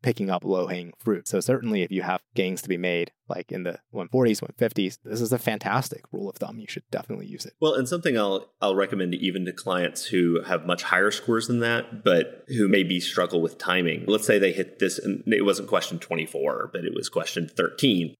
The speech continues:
Speaker 2: Okay, well, no, let, let's use that rule of thumb, but let's flag it.
Speaker 1: Yeah.
Speaker 2: You know, so let's give the thirty-second answer, flag it, and then come back to it and really pour over it in detail when we have time. Because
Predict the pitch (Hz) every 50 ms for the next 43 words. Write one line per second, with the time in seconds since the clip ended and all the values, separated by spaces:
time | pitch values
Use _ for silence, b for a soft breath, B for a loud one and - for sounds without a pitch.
0 | _ - 170 190 180 - 92 - - 135 139 143 139 135 - 135 147 185 170 113
1 | 95 98 113 - - - 143 156 175 - - 127 127 143 190 180 - 175 156 -
2 | 123 135 143 143 123 113 - - - 135 143 135 101 92 98 101 98 - 117 -
3 | 127 131 - - - - 147 160 113 - - - - _ _ - 131 123 110 101
4 | 95 92 90 - 139 113 107 107 - - 139 135 127 147 160 165 - - 175 156
5 | 143 151 143 - 160 160 156 147 131 - 147 151 - 160 131 120 - 113 117 117
6 | - 135 127 117 - - 117 120 139 151 127 113 107 110 110 - - 127 123 123
7 | 123 120 120 120 120 120 120 117 131 143 151 143 107 104 120 156 - - - 107
8 | 101 107 - 110 117 113 104 98 117 117 113 110 110 107 101 101 - - - 120
9 | 120 113 107 98 104 110 110 104 104 104 98 95 92 87 - - 82 - 90 87
10 | 87 87 87 85 85 85 85 - 82 78 - _ - 127 127 104 - - _ _
11 | 131 139 143 131 117 -